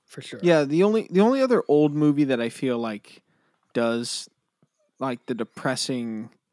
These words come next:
Speaker 2: eh, like, and, and the depressing so well with, like, the happy ending really well was The Apartment. We've talked about The Apartment a lot.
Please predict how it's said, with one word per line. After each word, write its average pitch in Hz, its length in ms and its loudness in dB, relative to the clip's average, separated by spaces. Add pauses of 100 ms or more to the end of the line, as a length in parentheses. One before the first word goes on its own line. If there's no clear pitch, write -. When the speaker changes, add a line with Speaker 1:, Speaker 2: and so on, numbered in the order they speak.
(880)
Speaker 2:
eh, 82 80 -14 (100)
like, 127 320 -4
and, 131 200 -6
and 123 500 -10 (640)
the 165 120 0
depressing 170 560 2
so 147 220 4
well 127 440 2
with, 120 360 -4
like, 120 280 -8
the 120 120 -8
happy 117 380 -8
ending 113 540 -8 (560)
really 117 200 -4
well 113 360 -4
was 107 460 -8
The 110 80 -6
Apartment. 110 640 -6
We've 82 160 -16
talked - 240 -16
about - 220 -18
The 95 60 -16
Apartment 104 420 -18
a 107 40 -18
lot. 110 300 -16